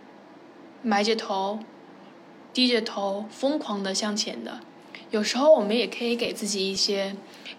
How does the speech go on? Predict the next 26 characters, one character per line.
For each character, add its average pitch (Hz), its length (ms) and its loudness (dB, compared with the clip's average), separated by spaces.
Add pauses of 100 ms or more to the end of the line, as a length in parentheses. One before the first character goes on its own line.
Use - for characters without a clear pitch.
(100)
躺 - 320 0
着 180 140 -4
的、 180 220 -4 (340)
躺 202 240 -2
平 190 240 -6
的， 208 160 2
在 220 280 4 (320)
床 202 280 -4
上 233 200 2
什 226 140 0
么 196 140 -4
都 240 100 2
不 262 100 0
想 226 240 6
的 - 80 -8
这 196 140 -4
个 196 140 -2
状 220 180 0
态 202 220 -4
和 196 100 -6
生-， 214 160 -6
和， 202 220 -4
和 190 120 0
空 226 280 0
间 240 240 0
的。 220 200 -2